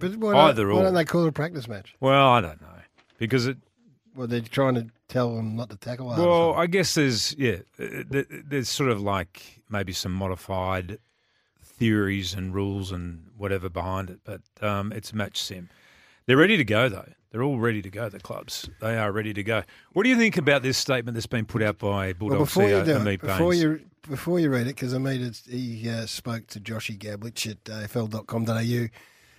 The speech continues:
Speaker 1: It may have been in response to something our man Kano said, but he did, he, Kane was discussing, uh, the Western Bulldogs situation with Bucks on Monday morning.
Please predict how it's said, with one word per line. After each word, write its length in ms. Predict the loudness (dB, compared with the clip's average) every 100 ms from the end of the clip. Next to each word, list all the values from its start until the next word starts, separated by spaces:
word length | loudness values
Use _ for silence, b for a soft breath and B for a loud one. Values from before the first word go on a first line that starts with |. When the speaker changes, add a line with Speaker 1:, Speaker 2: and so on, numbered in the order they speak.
| b b _ _ _ _ -6
Speaker 1:
It 160 | -2 0
may 440 | 2 4 4 4
have 120 | 4
been 220 | 4 6
in 140 | 6 2
response 400 | -2 -2 -4 -2
to 100 | -4
something 400 | -2 -4 -4 -8
our 80 | -6
man 240 | -8 -10
Kano 360 | -10 -10 -10 -8
said, 260 | -6 -6
but 80 | -4
he 80 | -4
did, 260 | -4 -6
he, 140 | -4 -4
Kane 300 | -2 2 2
was 120 | 2
discussing, 1160 | -2 -8 -8 -6 -4 -4 -4 -4 -6 -8 -12 -18 -14
uh, 360 | -10 -8 -8 -12
the 180 | -10 -8
Western 280 | -4 -4 -4
Bulldogs 260 | -4 -6 -6
situation 480 | -10 -6 -6 -6 -8
with 140 | -10
Bucks 280 | -10 -10 -10
on 60 | -10
Monday 280 | -10 -10
morning. 260 | -10 -14 -18